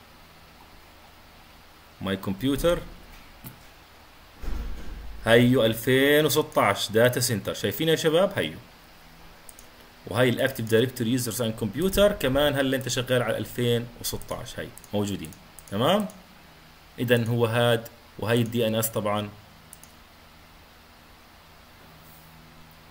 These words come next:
الخاصة في الزون تبعتي.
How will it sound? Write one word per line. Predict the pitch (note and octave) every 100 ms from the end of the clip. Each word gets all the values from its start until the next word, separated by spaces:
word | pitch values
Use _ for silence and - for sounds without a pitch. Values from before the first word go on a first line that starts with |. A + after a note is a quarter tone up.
| - - - - -
الخاصة | F#2+ - A2+ - A2+
في | G2+
الزون | G2 G2+ A2 G#2+ A2+ - - -
تبعتي. | F2+ D#2 D#2+